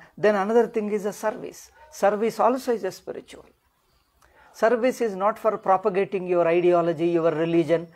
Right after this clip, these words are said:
Uh, it is not evangelism. It is just your own personal life. Service itself purifies you, deepens your heart and your relationship. And then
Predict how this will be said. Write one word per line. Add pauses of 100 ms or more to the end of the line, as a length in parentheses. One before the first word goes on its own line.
(260)
Uh,
it
is
not
evangelism. (420)
It
is
just
your
own
personal
life. (580)
Service
itself (100)
purifies
you,
deepens
your
heart
and
your
relationship. (560)
And
then